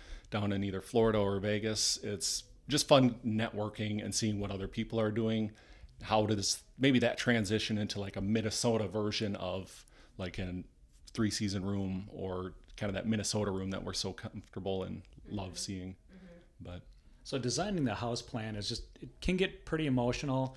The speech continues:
Speaker 3: um, you know, if there's differing opinions. And some people have wants that they think are needs, or they have needs that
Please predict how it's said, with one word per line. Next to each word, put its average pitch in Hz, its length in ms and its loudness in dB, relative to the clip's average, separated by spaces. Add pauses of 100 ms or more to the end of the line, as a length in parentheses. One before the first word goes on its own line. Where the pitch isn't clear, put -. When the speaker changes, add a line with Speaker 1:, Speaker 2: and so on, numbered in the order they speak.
(360)
Speaker 3:
um, 107 360 -4
you 117 80 -4
know, 110 100 -4
if 107 80 -8
there's 107 160 -6
differing 110 340 -6
opinions. 131 720 -2 (440)
And 120 460 2 (260)
some 127 300 0
people 123 560 2
have 107 180 -4
wants 120 400 0
that 104 180 -6
they 101 80 -8
think 127 280 -4
are 123 80 2
needs, 143 480 0
or 101 120 -6
they 98 100 -6
have 104 160 -6
needs 113 340 -4
that 107 300 -4